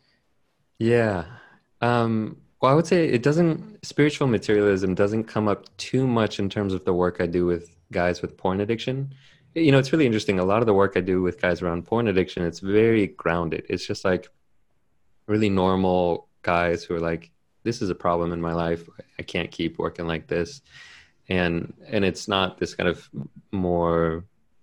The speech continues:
out of this world stuff. Spiritual materialism does show up a lot in the meditation space and,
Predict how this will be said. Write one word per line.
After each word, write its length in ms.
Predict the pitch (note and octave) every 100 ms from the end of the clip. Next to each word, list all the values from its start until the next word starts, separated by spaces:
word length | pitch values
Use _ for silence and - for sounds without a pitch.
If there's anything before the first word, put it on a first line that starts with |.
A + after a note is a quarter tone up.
| _ _ _ -
out 120 | F2
of 60 |
this 160 | E2 - - _ -
world 200 | E2 -
stuff. 300 | - E2 - - - - - -
Spiritual 380 | - D3 - C3+
materialism 680 | G2+ A2+ G#2+ G2 F#2 F#2
does 220 | F#2 G2 G2
show 160 | F#2
up 160 | F2 -
a 20 |
lot 180 | E2+ E2+
in 80 | E2
the 80 | E2
meditation 880 | D#2+ D#2+ E2+ E2 - F2 F2 E2+ E2
space 440 | - F2+ F#2 -
and, 340 | D#2+ D#2 D#2